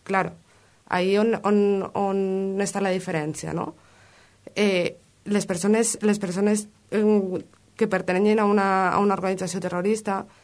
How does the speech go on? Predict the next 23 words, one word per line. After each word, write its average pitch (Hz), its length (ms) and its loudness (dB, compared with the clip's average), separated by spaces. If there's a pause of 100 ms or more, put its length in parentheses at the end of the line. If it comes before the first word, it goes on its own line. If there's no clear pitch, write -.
(420)
no 208 240 6
se, 233 280 0
no 214 240 4
se 226 160 0
juguen 220 300 4
la 151 100 2
vida 151 240 0
en 147 80 -4
el - 20 -2
Mediterrani. 151 680 -4 (580)
Tenen 202 320 2
els 214 160 -4
mecanismes 190 480 0
suficients 214 800 -2
i 202 140 -2
els 170 160 -4
diners 170 240 0
suficients 208 560 -2
per 185 160 -4
agafar 165 320 -4
un 214 180 2
vol 208 300 6 (960)
o 170 220 -6